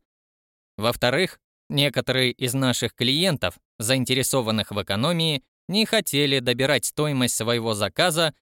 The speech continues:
до двадцати пяти долларов только для того,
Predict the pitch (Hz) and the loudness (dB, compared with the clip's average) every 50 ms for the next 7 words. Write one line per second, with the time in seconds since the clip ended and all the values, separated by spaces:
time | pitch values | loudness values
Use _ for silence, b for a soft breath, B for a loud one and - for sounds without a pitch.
0 | _ _ - 117 160 202 196 175 170 151 - - 123 110 156 160 - 139 - - | _ _ -8 -4 -4 -2 0 0 -2 0 0 -2 -2 -2 -2 -2 -2 -2 -2 -2
1 | 170 170 151 139 131 127 123 123 120 113 - - - 143 143 120 - 120 113 107 | -2 0 0 0 2 2 2 2 0 0 -2 -2 -2 -2 -2 -2 -2 -4 -2 0
2 | 107 104 95 - 98 95 131 175 175 | 0 -2 0 -2 -2 0 0 0 0